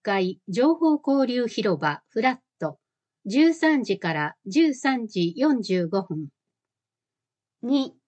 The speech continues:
道明寺小学校、旧正門奥。四月から開設。十四時三十分から十五時十五分。三、川北会館。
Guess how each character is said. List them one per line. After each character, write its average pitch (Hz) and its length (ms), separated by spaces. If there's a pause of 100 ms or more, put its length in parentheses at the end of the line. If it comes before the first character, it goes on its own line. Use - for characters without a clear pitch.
(280)
道 320 240
明 330 200
寺 302 160
小 269 280
学 247 240 (100)
校、 165 460
旧 302 340
正 247 320
門 247 320
奥。 185 400 (800)
四 254 200
月 320 240
か 208 140
ら 151 120
開 170 240
設。 139 500 (720)
十 294 280
四 254 180
時 190 120
三 240 260
十 262 160
分 175 340
か 156 160
ら 151 240 (140)
十 254 400
五 247 180
時 185 320
十 254 280
五 196 180
分。 147 260 (1300)
三、 262 400 (380)
川 320 300
北 277 320
会 233 280
館。 151 380